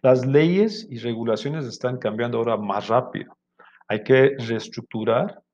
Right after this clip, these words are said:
la organización y hay que asegurar un cambio estratégico. Esto es una transformación total.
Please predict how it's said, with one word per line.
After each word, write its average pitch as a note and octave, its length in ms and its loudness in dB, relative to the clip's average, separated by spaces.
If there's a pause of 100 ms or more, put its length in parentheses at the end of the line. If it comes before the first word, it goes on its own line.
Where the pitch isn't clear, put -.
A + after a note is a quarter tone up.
(140)
la G#2 300 0
organización G#2 920 -4 (640)
y A#2+ 140 0
hay C3 100 6
que C3+ 120 2
asegurar A2+ 460 0
un A2 140 -10
cambio G#2 300 -2
estratégico. - 760 -14
Esto B2 280 -2
es C3 120 -2
una D3 240 0
transformación A2+ 1120 -2
total. - 440 -4